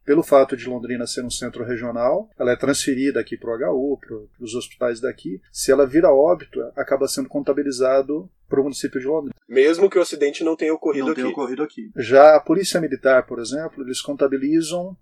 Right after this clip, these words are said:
Speaker 1: todos os que ficam na área de circunscrição deles.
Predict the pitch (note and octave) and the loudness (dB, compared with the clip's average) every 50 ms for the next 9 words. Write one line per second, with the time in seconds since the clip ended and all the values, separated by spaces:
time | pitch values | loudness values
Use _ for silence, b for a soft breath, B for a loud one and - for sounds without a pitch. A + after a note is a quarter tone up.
0 | _ - - D3+ E3 E3+ D#3+ F3+ F#3 F3+ D#3+ E3+ F3 - - - E3 - - E3 | _ -2 0 0 0 0 -2 -2 -4 -4 -6 -10 -10 -10 -8 -8 -8 -6 -4 -6
1 | D#3+ - - E3+ E3 D#3 D3 D3 D3+ D3 D#3 D3+ C#3 B2+ C#3 D3 D3 D3 C#3+ C#3+ | -6 -6 -6 -4 0 0 2 4 4 4 4 2 -2 -4 -8 -8 -6 -6 -6 -8
2 | C3 - - - - - C#3 C3+ - - C3+ - - - B2+ - - - C#3+ D3 | -10 -14 -16 -16 -10 -6 -6 -4 -4 -6 -10 -10 -8 -8 -8 -8 -8 -10 -10 -10
3 | C3+ B2+ B2 B2 A#2+ G#2 G#2+ G#2 G#2 - - - | -8 -8 -8 -6 -8 -10 -10 -14 -14 -14 -14 -16